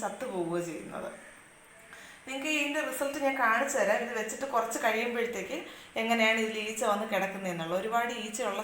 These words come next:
സ്ഥലത്താണ് ഞാൻ ഇത് കൊണ്ട് വെക്കുന്നത്. കണ്ടേ? ഒരുപാട്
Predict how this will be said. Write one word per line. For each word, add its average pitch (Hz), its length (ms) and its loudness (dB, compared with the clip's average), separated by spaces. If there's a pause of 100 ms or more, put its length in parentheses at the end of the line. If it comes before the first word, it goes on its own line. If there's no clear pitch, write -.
സ്ഥലത്താണ് 202 520 0
ഞാൻ 208 100 -4
ഇത് 202 140 -6
കൊണ്ട് 196 240 -4
വെക്കുന്നത്. 151 480 -4 (840)
കണ്ടേ? - 240 -14 (480)
ഒരുപാട് 330 340 0